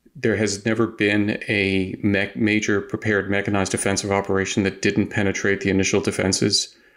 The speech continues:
of the enemy positions, which has historically, I believe, been true. The Russians may just have made a bad record in that regard. This may have <laughs> been the first major mechanized offensive that actually was stopped cold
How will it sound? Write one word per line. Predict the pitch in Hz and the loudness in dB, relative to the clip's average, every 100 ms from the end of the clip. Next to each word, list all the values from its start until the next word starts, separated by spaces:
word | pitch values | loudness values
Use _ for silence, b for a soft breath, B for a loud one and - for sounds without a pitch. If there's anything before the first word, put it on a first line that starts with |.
| b b - | b b -8
of | 107 98 | -4 0
the | 104 | 0
enemy | 101 104 | 2 0
positions, | - - 110 127 127 123 - b b b b b _ - - | 0 0 2 2 0 -2 -16 b b b b b _ -20 -6
which | 117 107 - - | 0 0 0 -6
has | - 117 107 | -2 0 0
historically, | - - - 104 127 123 139 127 | 0 -2 0 0 0 0 0 2
I | 113 | 2
believe, | 117 110 107 - | 0 2 2 0
been | 101 95 | -2 -2
true. | - - 104 117 131 127 _ _ _ _ _ _ - | -4 0 4 4 0 -8 _ _ _ _ _ _ -6
The | 107 | -2
Russians | 117 120 147 127 | 2 2 0 0
may | 123 117 | 2 0
just | - 110 - | 0 0 0
have | 98 - _ _ _ _ _ _ _ _ _ _ _ _ _ - | -2 -8 _ _ _ _ _ _ _ _ _ _ _ _ _ -2
made | 113 113 110 | 2 2 2
a | |
bad | 107 - 107 101 98 - | -2 -4 -2 -2 -2 0
record | 98 - 92 | 0 0 0
in | 95 92 | 0 0
that | 92 - | 0 0
regard. | 98 - - | 0 0 0
This | 117 - | -2 0
may | 120 131 | 0 2
have | 120 107 | 2 0
<laughs> | 117 | 0
been | 107 101 | 0 0
the | |
first | 95 - 98 92 - - b b b b - | -4 2 2 2 -4 -8 b b b b -4
major | 104 101 104 92 - | 0 2 2 0 0
mechanized | 98 95 98 92 87 - | -2 0 0 0 0 -2
offensive | - 98 92 95 - | 0 -2 0 -2 -2
that | 92 | 0
actually | 95 92 107 92 | 0 -2 -2 -2
was | 92 92 - | 0 0 0
stopped | - 92 - - | 0 0 -2 -4
cold | 104 - - - | -2 -2 -2 -8